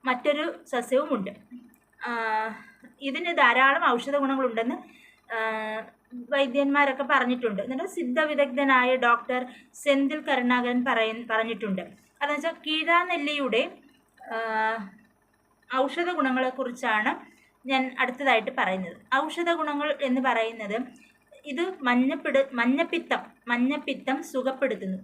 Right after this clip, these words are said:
മഞ്ഞപ്പിത്തം സുഖപ്പെടുത്തുന്ന ഒന്നാണ് ഈ കീഴാനെല്ലി എന്ന് പറയുന്നത്.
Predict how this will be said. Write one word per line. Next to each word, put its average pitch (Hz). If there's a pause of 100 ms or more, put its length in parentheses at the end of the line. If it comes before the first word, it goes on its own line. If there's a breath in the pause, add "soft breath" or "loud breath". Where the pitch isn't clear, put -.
(260)
മഞ്ഞപ്പിത്തം 247 (480 soft breath)
സുഖപ്പെടുത്തുന്ന 254 (160)
ഒന്നാണ് 220 (200)
ഈ - (140)
കീഴാനെല്ലി 220 (160)
എന്ന് 214 (460)
പറയുന്നത്. 208